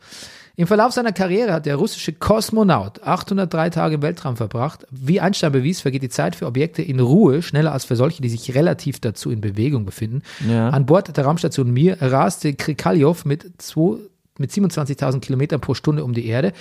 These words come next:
Speaker 2: Mhm.
Speaker 1: Insgesamt ist der Kosmonaut dadurch weniger gealtert als seine am Boden gebliebenen Mitmenschen, und zwar den achtundvierzigsten Teil einer Sekunde.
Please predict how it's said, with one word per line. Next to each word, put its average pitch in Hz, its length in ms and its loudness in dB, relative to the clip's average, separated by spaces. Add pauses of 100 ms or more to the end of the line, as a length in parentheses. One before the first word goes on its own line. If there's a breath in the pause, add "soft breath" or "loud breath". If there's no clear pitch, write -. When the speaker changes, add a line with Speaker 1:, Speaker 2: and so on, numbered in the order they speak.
(120)
Speaker 2:
Mhm. 113 260 2
Speaker 1:
Insgesamt 196 380 2
ist - 100 -8
der 165 60 2
Kosmonaut 156 600 0
dadurch 143 280 4 (100)
weniger 175 520 4
gealtert 139 380 2
als 139 160 -4
seine 143 200 -2
am 123 100 -4
Boden 147 200 2
gebliebenen 127 340 0
Mitmenschen, 175 480 0
und 143 80 -4
zwar 139 160 0
den 139 160 -2
achtundvierzigsten 143 760 -4
Teil 117 220 0
einer 123 180 0
Sekunde. 117 360 -4